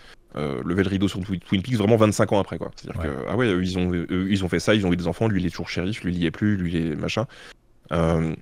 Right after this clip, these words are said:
Speaker 1: alors, évidemment, il y a certains, certains acteurs ou certaines actrices qui n'ont pas nécessairement pu participer, mais le cast principal est là, quoi.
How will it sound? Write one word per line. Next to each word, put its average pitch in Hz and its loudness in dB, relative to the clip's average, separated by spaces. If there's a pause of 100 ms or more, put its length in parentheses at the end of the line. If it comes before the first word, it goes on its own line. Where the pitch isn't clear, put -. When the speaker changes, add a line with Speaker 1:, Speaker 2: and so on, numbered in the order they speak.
Speaker 1:
alors, 87 4
évidemment, 98 2
il 107 4
y - 4
a 95 4
certains, 87 0
certains 92 0
acteurs 98 0
ou 107 -8
certaines 90 0
actrices 87 2
qui - -16 (200)
n'ont 85 -6
pas 107 2
nécessairement 92 0
pu - -10
participer, 101 0
mais 104 6
le 92 6
cast - 2
principal 98 2
est 90 6
là, 82 4
quoi. - -10